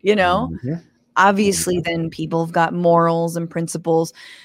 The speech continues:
Speaker 1: Kirsten Gi-, Ki-, Kristen Gillibrand, ugh, I don't even wanna think about how to say her name. Um, she was, like, part of the Green Party early on, which is a whole digression. We can talk about the Green Party, <laughs> but,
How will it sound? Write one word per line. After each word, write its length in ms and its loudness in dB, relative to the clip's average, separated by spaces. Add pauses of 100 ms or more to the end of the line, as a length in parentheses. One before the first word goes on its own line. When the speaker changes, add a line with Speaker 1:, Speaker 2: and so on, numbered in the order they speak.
(220)
Speaker 1:
Kirsten 380 -2
Gi-, 240 0
Ki-, 220 0
Kristen 480 2
Gillibrand, 760 2
ugh, 800 6
I 60 4
don't 160 4
even 180 0
wanna 320 4
think 220 -6
about 160 2
how 100 2
to 80 -2
say 160 0
her 120 -2
name. 260 -6 (480)
Um, 440 2 (240)
she 240 0
was, 200 0
like, 160 0 (200)
part 220 0
of 80 0
the 100 2
Green 460 4
Party 400 2
early 300 0
on, 300 2
which 340 0
is 140 -2
a 100 4
whole 340 2
digression. 680 2
We 80 0
can 120 -2
talk 180 0
about 180 2
the 80 0
Green 240 0
Party, 440 2 (240)
<laughs> 280 2
but, 340 6